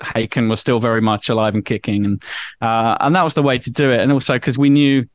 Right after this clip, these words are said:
um, from very early on that that was one of our stronger singles, uh, we felt like that was a good thing to do. And the second part of it was, uh, we had a tour with Symphony X, uh, coming up, and we thought that was a good way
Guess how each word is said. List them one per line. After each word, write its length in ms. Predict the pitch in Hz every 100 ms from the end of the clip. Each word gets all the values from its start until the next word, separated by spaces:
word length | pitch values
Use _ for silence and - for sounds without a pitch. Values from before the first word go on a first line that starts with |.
| _ _ _ -
um, 400 | 120 117 117 117
from 160 | 135
very 260 | 143 139 127
early 240 | 117 120
on 200 | 127 117
that 180 | 113 -
that 180 | 120 98
was 140 | 107
one 160 | 131 117
of 60 |
our 100 | 110
stronger 340 | 104 127 117 107
singles, 720 | - 127 131 107 101 107 -
uh, 280 | 120 107 101
we 140 | 107
felt 260 | 104 110 -
like 200 | 101 -
that 160 | 85 -
was 220 | 101 - _ - -
a 60 |
good 180 | - 113
thing 180 | - 104
to 100 | 101
do. 320 | 113 110 107 -
And 160 | 160
the 60 | 156
second 500 | - - - 156 120
part 220 | 131 113
of 100 | 110
it 140 | 120 -
was, 320 | 117 113 - - - - _ _ - -
uh, 180 | 113 113
we 80 | 120
had 140 | 113
a 60 | 101
tour 320 | 147 143 127
with 180 | 123 110
Symphony 480 | - 139 - 127
X, 460 | 139 - - - - - _ _ _ _
uh, 240 | 117 117 110
coming 280 | 120 117
up, 300 | 135 135 123 120
and 100 | 120
we 60 |
thought 260 | 117 120 85
that 120 | 104
was 80 | 95
a 40 | 110
good 200 | - 107
way 320 | 110 107